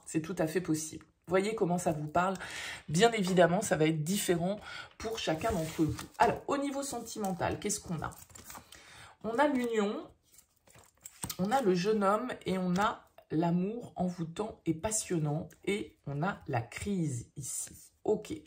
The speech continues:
Bon, encore une fois, hein, on a cette idée un petit peu de crise, ça peut être une semaine, euh, un petit peu en dents de scie pour, euh, certains d'entre vous. Euh, vous pouvez être partagé pour moi entre, euh, ici une union,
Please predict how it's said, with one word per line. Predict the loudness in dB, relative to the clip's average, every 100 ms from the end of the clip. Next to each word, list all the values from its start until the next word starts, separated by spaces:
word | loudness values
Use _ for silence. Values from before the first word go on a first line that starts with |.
| -20 -16 -12 -12 -12 -12 -12 -10 6
Bon, | 6 6 2
encore | 6 6 6
une | 4
fois, | 6 6 8 6
hein, | 4 2 -2
on | 0 2
a | 2
cette | 2 0
idée | -2 0
un | 0
petit | -2 -4
peu | -4
de | -2
crise, | -4 -6 -2 4 4 4
ça | -2
peut | -2
être | -2 -2
une | -2
semaine, | 0 4 4 4 4
euh, | 0 0
un | 0
petit | -2
peu | 0
en | 2
dents | 4 2
de | 2
scie | 0 -2 -4
pour, | -4 0 2
euh, | 2
certains | 2 -2 -2 -2
d'entre | -2 0 0
vous. | 0 0 -2 -4 -8 -14 -12 -12 -4
Euh, | 2 2 2 -2 -4 -4
vous | -4 -2
pouvez | 0 2
être | 2 0
partagé | -4 4 4 4 2 0
pour | -2 0
moi | 0 2 2
entre, | 0 -4 -2 0
euh, | 2 2 0 -2 -4 -6
ici | -6 -4 -4 -2
une | 2 6
union, | 6 6 4